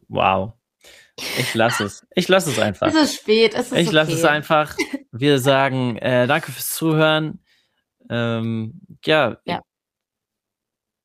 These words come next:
Speaker 2: Ja.
Speaker 1: Wir haben alles gesagt. Ihr könnt euch ein eigenes
Speaker 2: Ich glaub
Speaker 1: Bild
Speaker 2: auch.
Speaker 1: machen.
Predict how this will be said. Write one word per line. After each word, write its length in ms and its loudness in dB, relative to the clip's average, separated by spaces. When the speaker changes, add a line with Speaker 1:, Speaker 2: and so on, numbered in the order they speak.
Speaker 2:
Ja. 180 4
Speaker 1:
Wir 80 0
haben 160 0
alles 260 0
gesagt. 480 0
Ihr 80 -6
könnt 180 -6
euch 120 -4
ein 100 -2
eigenes 280 -2
Speaker 2:
Ich 40 -20
glaub 120 -2
Speaker 1:
Bild 140 -2
Speaker 2:
auch. 180 0
Speaker 1:
machen. 240 -8